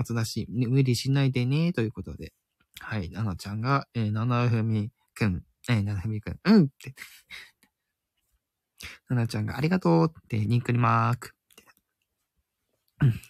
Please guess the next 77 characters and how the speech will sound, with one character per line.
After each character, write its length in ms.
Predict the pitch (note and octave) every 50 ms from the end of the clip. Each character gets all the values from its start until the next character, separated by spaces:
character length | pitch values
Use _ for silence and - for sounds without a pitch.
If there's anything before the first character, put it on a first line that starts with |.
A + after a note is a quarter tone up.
| _ -
な 120 | - B2+
な 100 | C3 C3
ふ 100 | A2 C3+
み 120 | A#2 G#2
く 100 | G2 -
ん 200 | F#2+ F2+ - A2+ -
が、 300 | - B2 C3 C3 C3 - _
え 600 | B2+ A#2 A2 G#2 G#2 G2 F2+ F2 F2 D#2+ D#2+ D#2+
ー、 0 | - C3+
「オ 100 | C#3+ C#3+
ー 20 |
ケ 100 | C#3 -
ス 140 | D3+ C#3 -
ト 120 | - - C3+
ラ 280 | C3 A#2 A2 G#2 G#2
様 320 | G#2 - A2 G#2 G2 F#2+ -
の 160 | F#2+ D#2+ - - _ -
お 80 | G2+
部 140 | G2+ - B2
屋 200 | B2 B2 A2+ G#2
の 200 | G#2+ A2 B2 C#3+
み、 200 | E3 C#3 G#2+ - _ -
え 160 | G#2+ F#2+ F2+
ー、 20 |
な 200 | G2 G2+ G2 G2+
の 160 | G#2+ A2 G#2+
ふ 180 | A2 - A2 G2
み 300 | F#2+ F#2 E2 D#2+ D#2 F2+
で 160 | G#2 G2+ G#2
す。 200 | G#2 - - - _
変 220 | - - B2 A#2+
更 120 | - B2+
す 120 | A2 - C3
る 60 | A#2
の 140 | G#2+ F2 F2
忘 200 | F#2+ G2+ - B2+
れ 100 | C#3 C#3+
て 120 | - F3
た」 180 | - E3 B2 G#2+
と。 100 | - -
<laughs> 840 | - - - - D3 C3 - F3+ D3+ - - F3 C#3+ - - C#3+ - - - D4+ - - - - - - - - - - - - - - - - - - - - - - - - _ _ _ _ _ _ _ _ _ _ - - - - - - - - _ _ -
え 40 | A#2+
ー、 40 | A#2+
な 100 | A#2+ A#2
な 100 | A#2+ A#2+
ち 80 | A#2+ A#2
ゃ 60 | A#2
ん 80 | A#2+
が、 160 | C3 C#3 C3+ -
え 60 | B2 A#2+
ー、 40 |
な 120 | A#2 B2+ D3
の 160 | E3 E3+ F3
ふ 200 | - - E3+ D3+
み、 160 | C3 C3+ B2+ -
え 60 | - A#2
ー、 80 | A2
な 120 | A#2+ D3 F3+
の 140 | G3 F#3
な 100 | F#3 E3+
の 120 | E3 D3 B2
ふ 100 | G2+ B2
み 140 | A#2 G#2+ -
く 120 | - F2+
ん。 100 | E2 - - _ _ _ _ _
な 140 | - D3+ E3+
の、 260 | A3 G#3 B2 - - -
な 120 | - B2 A#2
の 100 | G#2+ G2+
ふ 140 | F#2+ -
み 100 | A#2 G2+
く 100 | - F#2
ん。 100 | F#2+ - - -
な 100 | C3 A#2+
の、 140 | A2 G#2+ - - C3+
な 160 | B2+ A#2 A#2
の。 180 | A#2+ G#2 -